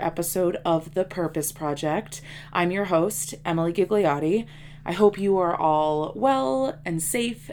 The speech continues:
and healthy during this time. I have a great episode for you guys today, but before we dive into the episode,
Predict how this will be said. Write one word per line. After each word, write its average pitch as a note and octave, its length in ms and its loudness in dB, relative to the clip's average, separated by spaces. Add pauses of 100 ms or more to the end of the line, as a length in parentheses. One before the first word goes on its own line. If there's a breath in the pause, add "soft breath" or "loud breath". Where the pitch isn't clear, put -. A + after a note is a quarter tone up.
and E3 100 -6
healthy G#3+ 480 0
during F#3+ 280 0
this F3+ 160 -8
time. E3+ 580 0 (760 loud breath)
I - 80 2
have C#4 140 8
a C#4 40 2
great C4+ 220 4
episode F#3 600 4
for F#3+ 220 -2
you F3 140 4
guys D#3+ 380 2
today, D#3 600 0
but E3 260 -2
before A3 360 0
we C4+ 180 2
dive E3 440 2
into D#3+ 420 -2
the D3+ 140 0
episode, C#3 600 -2